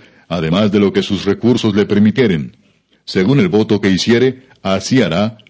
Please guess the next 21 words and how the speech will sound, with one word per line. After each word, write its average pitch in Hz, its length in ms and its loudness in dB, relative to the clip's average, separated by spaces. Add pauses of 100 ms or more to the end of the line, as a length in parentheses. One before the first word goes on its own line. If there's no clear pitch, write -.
conforme 107 480 2
a 101 60 2
la 90 100 0
ley 98 180 2
de 101 120 0
su 107 160 0
nazareato. 95 680 -2 (1040)
Jehová 123 400 0
habló 95 200 0
a 101 60 0
Moisés 92 460 -2
diciendo, 87 640 -2 (260)
"Habla 117 340 0
a 92 220 0
Aarón 107 260 2
y 107 60 4
a 92 80 2
sus - 280 -6
hijos 120 300 0
y 85 40 -2
diles, 92 460 0